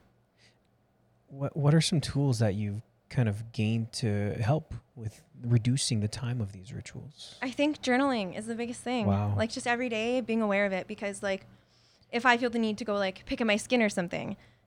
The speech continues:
Speaker 2: if I go in my journal instead and say, "I feel like doing this and I know this is bad for me because"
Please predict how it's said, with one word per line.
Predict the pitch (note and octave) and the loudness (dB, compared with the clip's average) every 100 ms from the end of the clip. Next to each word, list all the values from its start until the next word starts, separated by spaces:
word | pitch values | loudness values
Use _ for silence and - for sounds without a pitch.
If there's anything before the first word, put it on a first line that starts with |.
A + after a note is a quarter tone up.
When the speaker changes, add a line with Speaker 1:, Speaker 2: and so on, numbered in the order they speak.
| _ _ | _ _
Speaker 2:
if | G#3+ A3+ | -6 0
I | A3+ | 2
go | A3+ A3 G#3+ | 2 2 0
in | G#3+ | -2
my | G#3 G3+ | -2 0
journal | A3+ A3+ | -2 0
instead | G3+ F#3+ - A#3 A3+ F#3+ F#3+ | -2 -6 -6 -2 0 0 -2
and | G3+ F#3+ | -8 -8
say, | - - F#3+ - | -8 -2 -2 2
"I | G#3+ A#3+ | 0 0
feel | - A#3+ | 0 -2
like | A3 G3 | 0 -2
doing | - G#3+ G#3 | -4 -4 -2
this | G3 G3+ G3+ | -4 -6 -8
and | - | -4
I | G#3 | -2
know | G#3 G3 | -2 -2
this | G3 | -6
is | G3+ F#3+ | -8 -4
bad | F#3 F#3 | -4 -4
for | G3+ | -8
me | F#3+ F3+ | -8 -8
because" | F3+ F3 B3+ G3+ F3 E3+ - | -10 -4 -2 0 -2 -6 -16